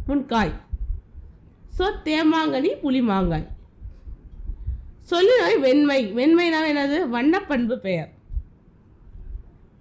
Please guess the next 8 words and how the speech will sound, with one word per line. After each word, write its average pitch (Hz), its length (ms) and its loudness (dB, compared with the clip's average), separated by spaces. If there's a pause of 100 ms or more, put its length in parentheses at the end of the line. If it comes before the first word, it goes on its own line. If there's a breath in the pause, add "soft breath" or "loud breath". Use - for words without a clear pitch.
(200)
வஞ்சி 349 400 2
நிறுத்த 359 340 0
வெண்மைனா 269 400 0 (140)
சிந்தடி 349 580 2 (180)
நான்காய் 269 500 0 (100)
ஒரு 262 140 2 (520)
பொருள் 320 380 2
மேல் 294 280 4